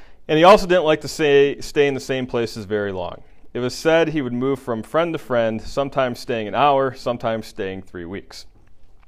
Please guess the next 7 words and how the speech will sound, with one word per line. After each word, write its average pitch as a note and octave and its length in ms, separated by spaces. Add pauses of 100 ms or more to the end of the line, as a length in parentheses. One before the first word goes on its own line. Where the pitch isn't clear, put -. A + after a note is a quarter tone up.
(320)
But B2+ 160
as A#2+ 220 (120)
Berg D3 260
got D#3 200
older, B2 320
he'd A2+ 140
become G2+ 480